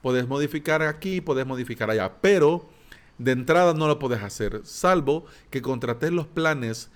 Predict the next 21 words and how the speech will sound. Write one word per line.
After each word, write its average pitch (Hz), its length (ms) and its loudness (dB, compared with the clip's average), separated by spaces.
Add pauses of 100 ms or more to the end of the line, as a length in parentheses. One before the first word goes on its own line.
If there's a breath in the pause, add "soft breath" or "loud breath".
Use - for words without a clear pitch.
(300 soft breath)
premium 180 560 0 (260 loud breath)
o 135 140 0
los 131 100 0
planes 143 720 -4 (160)
business. 98 580 -4 (300 soft breath)
En 113 300 -4
el, 107 300 -2
las 101 200 -2
notas 147 300 -2
del 151 100 2
episodio, 151 580 -2
en 117 160 -6
el 101 120 -6
post, - 540 -4 (420 soft breath)
eh, 117 240 -4
avalos 131 380 -2
punto 127 420 -4
S 123 240 -4
B 113 280 -2 (140)
barra 104 520 -2 (100)
podcast, 139 560 -4